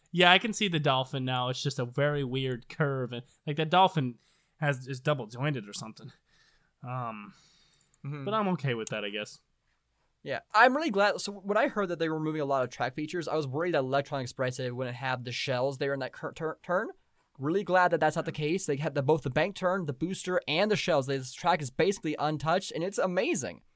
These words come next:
Speaker 2: I love this track.
Speaker 1: They did move a lot of things around. This is not the shape from last year. If I remember correctly,
Speaker 2: Uh,
Speaker 1: last year the elevator was on the far side of the camera view,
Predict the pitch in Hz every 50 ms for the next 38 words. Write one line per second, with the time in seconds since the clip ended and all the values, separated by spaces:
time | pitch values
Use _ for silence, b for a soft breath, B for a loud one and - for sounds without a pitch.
0 | _ - 180 214 233 233 262 311 349 330 220 175 139 - - 151 131 113 85 -
1 | - - 151 160 165 180 226 220 196 175 175 175 170 151 151 147 143 143 131 120
2 | 113 123 123 120 113 117 - 139 127 127 123 123 - - - 123 120 - 120 110
3 | 107 110 113 117 - - - 101 95 95 98 - - 143 131 151 147 160 180 202
4 | 180 139 123 131 - - - 147 147 147 - 139 123 123 135 143 147 - - 151
5 | 139 127 123 123 120 120 131 135 139 135 139 135 123 127 123 117 120 117 127 120
6 | 117 110 107 104 - - - 131 135 147 151 - - 151 131 123 120 113 113 -
7 | - 127 - - 120 110 107 104 104 101 101 104 101 101 104 101 101